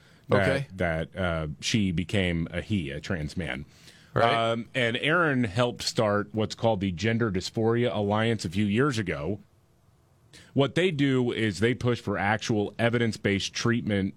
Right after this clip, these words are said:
Speaker 1: plans for people who have gender dysphoria in order to prevent a bunch of young people from making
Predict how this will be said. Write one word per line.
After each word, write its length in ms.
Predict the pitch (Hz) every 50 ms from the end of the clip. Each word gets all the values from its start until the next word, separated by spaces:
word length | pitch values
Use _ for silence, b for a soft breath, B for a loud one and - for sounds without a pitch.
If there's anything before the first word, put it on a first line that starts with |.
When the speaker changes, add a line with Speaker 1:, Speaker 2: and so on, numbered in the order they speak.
| - _ _
Speaker 1:
plans 420 | - 113 101 92 90 90 87 82
for 120 | - - 95
people 300 | 80 110 117 95 101 101
who 100 | 95 92
have 220 | 90 98 98 92
gender 260 | 85 110 98 92 85
dysphoria 680 | 80 82 - - - 180 190 135 92 80 76 73 78 - B B B B B B B B _ -
in 140 | 143 139
order 200 | 135 131 123 117 113
to 100 | 104 98
prevent 360 | - 110 98 95 95 92 92
a 40 | 85
bunch 260 | 90 90 87 82 -
of 80 | 87 85
young 240 | 98 104 110 113 104
people 320 | - 104 98 78 85 80
from 180 | 76 - 98 95
making 440 | 92 90 82 - 95 92 87 90